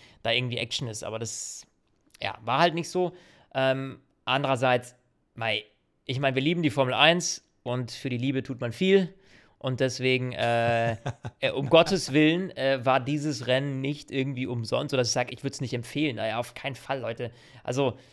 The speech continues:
Speaker 1: äh,
Speaker 2: Nee,
Speaker 1: wenn ihr die Zeit
Speaker 2: das ist halt ein Hi-,
Speaker 1: sie-,
Speaker 2: was meine ich ja, es ist ein
Speaker 1: es ist,
Speaker 2: Highlight. Das, das ist nicht
Speaker 1: es
Speaker 2: wie
Speaker 1: ist
Speaker 2: ein
Speaker 1: ein Highlight.
Speaker 2: Bundesliga, äh,
Speaker 1: Eben.
Speaker 2: es ist nicht wie
Speaker 1: Eben.
Speaker 2: so ein, wie so ein Dauerkarten-Abo
Speaker 1: Ja.
Speaker 2: von der, vom
Speaker 1: Ja.
Speaker 2: Fußball,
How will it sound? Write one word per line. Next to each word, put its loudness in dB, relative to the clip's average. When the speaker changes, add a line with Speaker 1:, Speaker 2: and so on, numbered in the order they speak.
Speaker 1:
äh, 4
Speaker 2:
Nee, 4
Speaker 1:
wenn 6
ihr 4
die 0
Zeit 2
Speaker 2:
das 2
ist -2
halt 4
ein 0
Hi-, -2
Speaker 1:
sie-, -8
Speaker 2:
was -4
meine 0
ich -2
ja, 4
es 0
ist -4
ein 0
Speaker 1:
es -4
ist, -4
Speaker 2:
Highlight. 4
Das, -4
das -12
ist -6
nicht 6
Speaker 1:
es 6
Speaker 2:
wie 2
Speaker 1:
ist 2
Speaker 2:
ein 2
Speaker 1:
ein 4
Highlight. 8
Speaker 2:
Bundesliga, 2
äh, 2
Speaker 1:
Eben. -2
Speaker 2:
es -10
ist -4
nicht 0
wie 4
Speaker 1:
Eben. 2
Speaker 2:
so 0
ein, -2
wie -4
so 0
ein 0
Dauerkarten-Abo 0
Speaker 1:
Ja. 0
Speaker 2:
von -2
der, 0
vom -4
Speaker 1:
Ja. 0
Speaker 2:
Fußball, 0